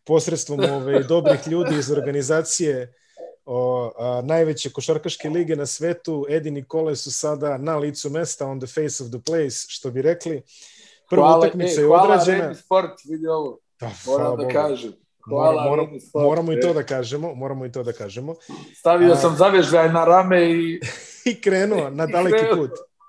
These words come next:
Speaker 1: S namerom.
Speaker 2: U preriju, u
Speaker 1: S na-,
Speaker 2: preriju.
Speaker 1: <laughs> u preriju si krenuo. A, ono što, ono što treba da kažemo je da u ovom momentu je i dalje samo prva utakmica finala odigrana. Dok vi budete
Speaker 2: Jeste.
Speaker 1: ovo gledali, bit će već i druga, ali ajde, možemo da napravimo neka naslućivanja. U tome smo i onako majstori, što se kaže. <laughs>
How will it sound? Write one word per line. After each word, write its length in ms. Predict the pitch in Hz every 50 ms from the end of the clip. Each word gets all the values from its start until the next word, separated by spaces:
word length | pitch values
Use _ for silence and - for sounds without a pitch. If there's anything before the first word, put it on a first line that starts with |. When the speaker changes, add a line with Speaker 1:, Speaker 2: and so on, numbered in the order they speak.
| _ _
Speaker 1:
S 120 | - - -
namerom. 440 | 185 185 190 160 135 190 190 196 -
Speaker 2:
U 20 |
preriju, 560 | - 220 202 208 208 208 202 180 165 151 131 - _ _ _ _ _ -
u 120 | 170 165
Speaker 1:
S 100 | 160 -
na-, 60 | 175
Speaker 2:
preriju. 380 | 180 196 196 190 180 - 147 139
Speaker 1:
<laughs> 40 | 127
u 60 | -
preriju 460 | 202 165 - 196 185 170 156 156 185
si 260 | 151 - 165 151 135
krenuo. 340 | - - 170 156 147 135 127 - - - - - - - - - - - 139 -
A, 280 | 143 143 143 147 147 143 -
ono 220 | 147 170 190 202
što, 380 | - - - 180 170 160 151 147
ono 220 | 147 151 165 180
što 160 | 165 - 160
treba 220 | 143 175 180 170 160
da 100 | 160 156
kažemo 400 | - 180 180 175 180 175 165 165
je 60 | 160
da 100 | 147 151
u 260 | 151 147 143 143 147
ovom 220 | 156 165 160 156
momentu 540 | 147 147 151 156 170 170 165 156 - 160 156
je 180 | 151 147 143 143
i 40 | 135
dalje 280 | 143 151 156 160 147
samo 240 | 131 - 156 151 147
prva 220 | 135 160 156 147 135
utakmica 480 | 139 135 - 147 - 135 120 - 131
finala 400 | 120 - 135 127 135 135 131 123
odigrana. 440 | 123 131 143 170 156 156 156 151 147
Dok 200 | 127 120 120 -
vi 60 | 139
budete 280 | 127 123 135 131 127 123
Speaker 2:
Jeste. 120 | 127 123
Speaker 1:
ovo 100 | 117 113
gledali, 340 | 110 123 135 139 131 123 113
bit 160 | 107 123 123
će 120 | 117 - 123
već 220 | 123 127 123 -
i 40 | 117
druga, 280 | 104 127 151 143 127 123
ali 100 | 120 131
ajde, 160 | 131 123 120
možemo 320 | 117 123 120 120 127 120
da 80 | 113 117
napravimo 440 | 123 127 127 127 - 127 117 113 117
neka 240 | 127 127 127 -
naslućivanja. 680 | 113 113 110 - - 110 - - 135 135 143 143 139 127
U 60 | 117
tome 240 | 113 - 127 127 127
smo 160 | 120 - 123
i 40 | 120
onako 300 | 120 123 123 120 123 127
majstori, 440 | 120 131 127 113 - - - 85 95
što 160 | - _ -
se 140 | - - -
kaže. 300 | _ 85 92 92 - -
<laughs> 40 | -